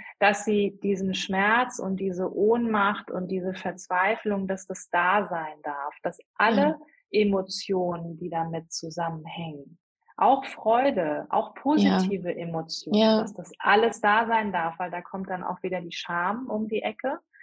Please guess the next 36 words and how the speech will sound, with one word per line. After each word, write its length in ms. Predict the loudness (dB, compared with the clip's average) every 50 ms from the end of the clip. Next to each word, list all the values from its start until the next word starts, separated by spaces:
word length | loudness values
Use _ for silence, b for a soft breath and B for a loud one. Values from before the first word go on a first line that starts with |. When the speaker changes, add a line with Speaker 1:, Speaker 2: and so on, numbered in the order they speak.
| B B B B B B
Speaker 1:
Ganz 280 | -4 -4 -4 -4 -4 -4
viele 180 | -2 -2 -2
schämen 460 | -2 0 2 4 4 4 4 2 2
sich 260 | 0 0 -2 -4 -2 -4
auch, 460 | 0 2 2 4 4 2 0 -2 -8 -10
wenn, 380 | -8 -8 -8 -8 -8 -8 -10 -10 -10
ähm, 540 | -10 -10 -10 -10 -10 -12 -12 -14 -16 -18 _ _ -4
ne, 240 | 0 0 0 0 2
weil 160 | 0 0 0 2
eigentlich 340 | 0 0 0 0 -4 -4 -2
geht 200 | -4 -4 -4 -4
es 120 | -10 -8
ihnen 180 | -8 -6 -6 -4
ja 100 | -6 -4
schlecht, 560 | -4 -4 -2 0 2 4 4 4 2 -2 -12 -8
so, 420 | -4 -2 0 0 0 -2 -4 -8 _
so 160 | _ -8 -6
sagen 400 | -2 0 2 2 4 6 6 8
sie 80 | 8 8
es 140 | 8 6 6
ja 160 | 6 6 4
auch 80 | 4 4
Speaker 2:
Mhm. 80 | 4
Speaker 1:
nach 180 | 2 2 0 0
außen. 500 | 0 2 2 2 0 -2 -6 -6 -8 -8 B B B B B B B
Und 120 | -6 -6 0
plötzlich 420 | 2 2 2 2 2 -2 -2 -2 0
haben 220 | -2 0 0 0
sie 100 | -2 -2
aber 300 | 0 0 0 0 0 -2
auch 100 | -4 -4
einen 80 | -4 -6
ganz 220 | -6 -6 -6 -12
tollen 380 | -8 -4 -2 0 0 0 -2 -2
Tag 380 | -2 -2 0 2 2 2 0
und 220 | -2 -6 -6 -8